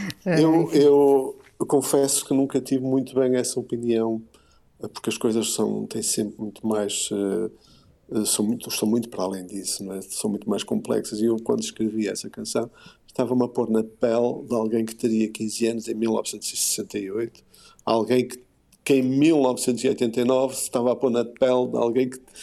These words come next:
Speaker 2: eh, de mil novecentos e sessenta e oito, num outro quadro mental. Ahm, e saiu-me aquilo assim, não é?
Speaker 1: Em nenhum
Speaker 2: Claro
Speaker 1: momento
Speaker 2: que
Speaker 1: foi essa pessoa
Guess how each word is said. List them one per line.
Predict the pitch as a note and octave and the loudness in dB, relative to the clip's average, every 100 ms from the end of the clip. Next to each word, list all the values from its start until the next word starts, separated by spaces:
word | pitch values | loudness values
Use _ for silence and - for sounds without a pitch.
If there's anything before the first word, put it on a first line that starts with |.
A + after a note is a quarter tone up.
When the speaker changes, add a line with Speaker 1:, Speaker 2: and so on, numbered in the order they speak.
| - - _ | -20 -20 _
Speaker 2:
eh, | C3+ B2+ C3 | 4 6 6
de | - F3+ | 4 2
mil | C#3 D3 | 2 6
novecentos | C#3 C3+ C3+ C#3+ C3 C3 | 6 4 2 0 0 0
e | |
sessenta | - - A#2 B2+ | 0 0 2 4
e | B2 | 4
oito, | B2+ A#2+ | 2 2
num | B2 B2 | 2 2
outro | B2+ - | 0 0
quadro | C#3 A#2+ A#2+ | 2 2 2
mental. | A#2 A#2 A2+ A2+ A2+ G#2+ B2 - _ _ _ _ - | 0 2 0 0 0 2 0 -6 _ _ _ _ 0
Ahm, | C3 C3 B2+ B2+ B2+ B2+ B2+ B2 B2+ - | 2 4 2 2 2 4 4 4 2 -2
e | - | 0
saiu-me | - C#3+ D#3 G3+ D3+ | 4 6 6 6 2
aquilo | A#2+ A#2+ A#2+ A2+ | 0 2 2 2
assim, | A2 - G#2+ G2+ | 0 -2 -2 -2
não | G2+ F#2+ | -4 -2
é? | F#3 | 2
Speaker 1:
Em | G3+ | 6
nenhum | A3 B3 | 6 6
Speaker 2:
Claro | A#3+ A3+ | 6 6
Speaker 1:
momento | A3+ A#3+ - | 4 2 2
Speaker 2:
que | |
Speaker 1:
foi | B3 A#3 | 4 4
essa | A3+ - | 4 0
pessoa | A#3 - G3+ F3+ | -2 0 2 2